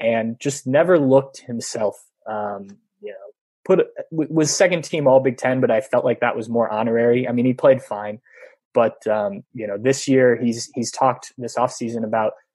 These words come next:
"I'm fully healthy. I'm ready to go. I have a lot to prove." Well, this will be a game where you can prove that, um, against the guys you mentioned. And on the other side, Nicholas Petit-Frere, uh, redshirt sophomore, who's starting for the first time, played a little bit last year,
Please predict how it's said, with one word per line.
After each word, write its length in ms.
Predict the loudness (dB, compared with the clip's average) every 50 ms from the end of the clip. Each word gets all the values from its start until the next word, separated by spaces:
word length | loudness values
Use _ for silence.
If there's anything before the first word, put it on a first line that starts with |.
| _ _ -12
"I'm 100 | -12 -8
fully 260 | -2 2 2 4 4
healthy. 560 | 2 2 2 2 2 0 -2 -4 -4 -4 -4 -4 -6
I'm 100 | -2 0
ready 220 | 2 2 2 2
to 80 | 0 -2
go. 320 | 0 2 2 4 4 4
I 60 | 2
have 80 | 2 2
a 60 | 2
lot 220 | 2 2 0 0 -4
to 80 | -8
prove." 520 | -8 -2 2 2 4 4 4 2 0 -2 -8 _ -2
Well, 100 | 2 2
this 160 | 2 2 4
will 80 | 4
be 120 | 4 4 4
a 40 | 4
game 400 | 4 4 2 2 2 0 -4 -4
where 120 | -2 -2 0
you 140 | 0 -2 -2
can 180 | -4 -6 -6
prove 240 | -4 -4 -4 -4 -4
that, 220 | -6 -6 -6 -8 -10 _ -16 -14
um, 160 | -14 -14 -14 _ -12
against 300 | -6 -6 -6 -6 -6 -6
the 80 | -6
guys 240 | -4 -4 -4 -6 -8
you 100 | -10 -12
mentioned. 480 | -10 -10 -10 -10 -8 -8 -8 -8 -8 -10 _ _ _ _ _
And 60 | 0 2
on 60 | 4
the 60 | 6
other 120 | 4 4
side, 280 | 4 4 4 4 4 4
Nicholas 320 | 2 2 2 2 2 2
Petit-Frere, 920 | -2 -8 -10 -6 -6 -6 -6 -4 0 2 4 6 6 6 4 2 0 -4 _ _ _ _ _ _ _ _ _ _ _ _ _ _ _ 0
uh, 160 | 0 2 2
redshirt 420 | 4 4 2 2 2 0 -2 -4
sophomore, 760 | -2 -2 0 2 2 0 0 0 2 2 4 4 2 2 -2 _ _ _ _ _ _ _ _ _ _ -4
who's 140 | -2 -2 -2
starting 400 | -2 2 2 4 4 2 2 0
for 100 | 0 0
the 80 | 0
first 320 | 0 2 2 0 0 0 -2
time, 260 | -2 -2 -2 -2 0
played 220 | 4 6 6 8
a 60 | 8
little 220 | 6 6 6 6 6
bit 180 | 6 4 4
last 400 | 4 2 2 2 0 0 -4 -4
year, 400 | -2 2 4 4 4 4 2 -2